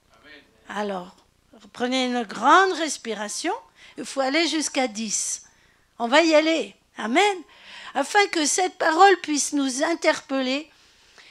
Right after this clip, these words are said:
et nous donner une directive, une orientation, que nous puissions méditer sur nous, se dire,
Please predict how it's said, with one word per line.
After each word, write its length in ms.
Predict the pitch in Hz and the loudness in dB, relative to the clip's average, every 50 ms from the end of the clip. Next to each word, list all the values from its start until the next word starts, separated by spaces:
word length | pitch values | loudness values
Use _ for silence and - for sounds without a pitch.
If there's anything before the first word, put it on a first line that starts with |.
| - - | -12 -2
et 100 | - 285 | 2 2
nous 360 | 294 311 320 330 320 320 320 | 4 6 6 6 6 4 4
donner 680 | 233 226 339 359 359 370 339 359 370 370 370 359 330 320 _ _ _ _ _ _ _ _ _ _ _ _ - - _ _ - - | 2 2 2 2 4 4 4 6 4 4 4 2 0 -2 _ _ _ _ _ _ _ _ _ _ _ _ -20 -20 _ _ 0 2
une 240 | 285 294 285 247 | 4 4 4 2
directive, 720 | 220 277 311 302 - 294 277 269 - - - 277 254 226 | 2 2 2 2 4 2 0 0 -2 -4 -4 -4 -2 -2
une 160 | 247 262 262 311 | 0 2 6 6
orientation, 880 | 349 339 - 311 294 320 302 302 302 294 247 220 - - - 226 208 208 | 6 4 4 0 0 2 2 0 0 -4 -4 -4 -2 -4 -4 -4 -6 -8
que 120 | - 285 | -8 -6
nous 140 | 254 277 285 | -4 -4 -6
puissions 460 | 277 311 302 277 - - - 302 294 | -4 -4 -2 -2 0 0 0 0 0
méditer 680 | 285 277 285 339 392 403 349 349 349 339 - 311 285 277 | 2 2 2 2 2 2 2 0 -4 -2 -2 -4 -4 -4
sur 240 | - - 247 254 | -4 -4 -4 -4
nous, 140 | 269 285 277 | -2 -4 -4
se 40 | 254 | -4
dire, 180 | 220 247 247 | -6 -6 -8